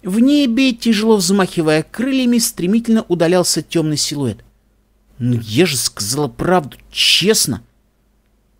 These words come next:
Растерянно произнесла земнопони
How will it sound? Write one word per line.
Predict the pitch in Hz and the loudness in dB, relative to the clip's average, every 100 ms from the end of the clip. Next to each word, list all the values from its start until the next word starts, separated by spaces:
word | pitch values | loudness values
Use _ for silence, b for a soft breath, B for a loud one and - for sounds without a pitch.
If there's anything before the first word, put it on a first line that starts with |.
| _ - | _ -4
Растерянно | 208 214 - - 262 247 247 | -2 0 -2 -2 -2 2 2
произнесла | 233 233 240 214 233 226 233 208 | 0 0 2 4 4 4 0 0
земнопони | 170 175 170 175 269 277 262 | 0 0 -2 -4 -4 -4 -4